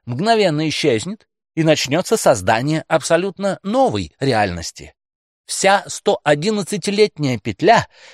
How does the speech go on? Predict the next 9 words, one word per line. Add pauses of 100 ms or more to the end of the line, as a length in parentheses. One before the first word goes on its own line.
запустится
вновь, (460)
а
местоположением
нашей
караульной
будки, (300)
то
бишь